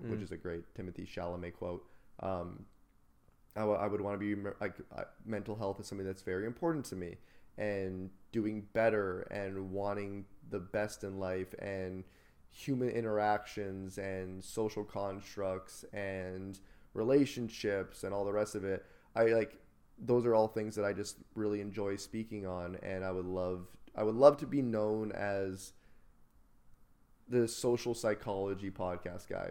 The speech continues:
Speaker 1: more or less.
Speaker 2: Yeah, and it's like a you, good thing to, like, pick. So it's like your niche almost.
Speaker 1: Yeah.
Speaker 2: Yeah.
Speaker 1: So, like, I would say, like, that's, like, like, from a lot of podcasts that I've seen, you have people with, you have, like, very right-wing views, very left-wing views,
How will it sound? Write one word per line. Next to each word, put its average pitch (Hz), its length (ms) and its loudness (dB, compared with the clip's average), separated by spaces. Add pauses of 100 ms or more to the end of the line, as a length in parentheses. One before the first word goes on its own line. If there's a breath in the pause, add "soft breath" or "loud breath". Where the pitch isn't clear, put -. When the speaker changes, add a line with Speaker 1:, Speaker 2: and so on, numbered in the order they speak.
(140)
Speaker 1:
more 87 140 -6
or 92 100 -6
less. - 80 0
Speaker 2:
Yeah, 117 180 8
and 117 240 0
it's 117 120 -6
like 107 180 -2
a 101 320 -4 (200)
you, 104 160 -10 (360)
good 101 240 -4
thing 98 200 -4
to, 98 60 -4
like, 92 220 -2
pick. - 340 -2 (140)
So - 200 0
it's - 160 -4
like - 220 -2 (540 soft breath)
your 110 120 0
niche 107 500 -2 (120)
almost. 107 280 2
Speaker 1:
Yeah. 101 140 6 (240)
Speaker 2:
Yeah. 107 280 2
Speaker 1:
So, - 140 2
like, 104 180 6
I 117 80 8
would 120 100 6
say, 135 120 6
like, 110 220 4
that's, 107 220 4
like, 101 200 0 (220 loud breath)
like, 117 180 4
from 117 220 -2
a 110 60 6
lot 123 180 8
of 123 60 0
podcasts 107 340 2
that 98 100 0
I've 95 120 -2
seen, 110 300 -2
you 104 140 0
have 104 180 2
people 107 360 2
with, 101 200 0 (360 soft breath)
you 127 120 6
have, 117 100 4
like, 117 220 4 (160)
very 135 480 12
right-wing 139 540 6
views, 151 420 2
very 107 260 6
left-wing 139 580 4
views, 135 560 2